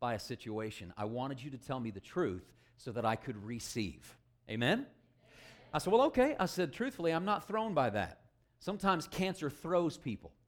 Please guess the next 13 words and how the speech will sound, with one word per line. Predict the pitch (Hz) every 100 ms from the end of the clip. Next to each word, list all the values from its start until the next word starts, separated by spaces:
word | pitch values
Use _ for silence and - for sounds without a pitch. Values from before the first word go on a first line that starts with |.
| _ _ -
but | 139
the | 139
stronger | - 160 175 202 196
the | 175
word | 160 165 156
is | 160 156 151
in | - 151 147
you, | 196 160 131 104
you | 160
can | - 123
throw | - 143 135
cancer." | - 156 104 - - _ _ _ _ _ _ _ _ _ _ - - - -
Amen? | 151 151 190 285